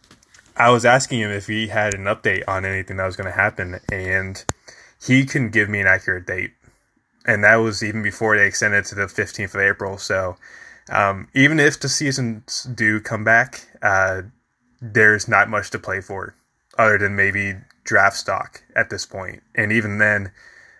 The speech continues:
um, the N C A A has granted an extra year of eligibility to athletes in the spring. Uh, so, like, the basketball players, the baseball players, softball, they will get an extra year. Th-, that's gonna cause more issues down the line.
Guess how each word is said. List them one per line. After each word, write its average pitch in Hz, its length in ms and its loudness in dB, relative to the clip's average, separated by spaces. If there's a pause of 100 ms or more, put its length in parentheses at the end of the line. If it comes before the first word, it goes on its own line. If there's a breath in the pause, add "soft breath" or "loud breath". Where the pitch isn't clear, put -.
um, 95 500 -2 (240)
the 113 800 0
N 127 160 4
C 120 180 4
A 117 100 6
A 117 40 2
has 110 140 4
granted 113 340 0
an 104 280 -2
extra 113 300 0
year 101 280 2
of 95 80 -4
eligibility 101 760 0
to 113 420 -2
athletes 117 440 0
in 120 80 -4
the 110 60 -4
spring. 131 440 -2 (540 soft breath)
Uh, 101 240 4
so, 101 180 -2
like, 101 220 -2
the 104 80 -8
basketball 98 420 0
players, 101 480 0
the - 60 -14
baseball 98 320 -2
players, 95 560 -2
softball, 95 720 0 (400 loud breath)
they 110 120 4
will 101 120 0
get 104 100 6
an 104 60 2
extra 104 260 -2
year. 101 280 4
Th-, 104 160 -2
that's 110 200 2
gonna 107 480 -2 (460 loud breath)
cause 110 320 4
more 104 260 -2
issues 104 400 -4
down 101 300 0
the 120 80 -4
line. 156 400 0